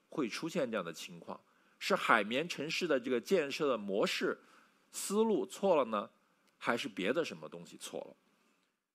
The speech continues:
那么我们说，我们看这么一个东西，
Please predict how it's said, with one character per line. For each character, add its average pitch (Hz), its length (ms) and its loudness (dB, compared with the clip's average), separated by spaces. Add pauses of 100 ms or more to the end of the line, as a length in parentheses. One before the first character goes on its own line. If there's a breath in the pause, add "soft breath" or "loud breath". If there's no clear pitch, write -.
(140)
那 123 80 0
么 135 160 6
我 113 100 4
们 101 80 -4
说， 127 400 2 (300)
我 98 140 -4
们 98 100 -6
看 107 320 0
这 90 100 -4
么 98 80 -4
一 92 120 -2
个 85 40 -4
东 76 200 -14
西， - 180 -16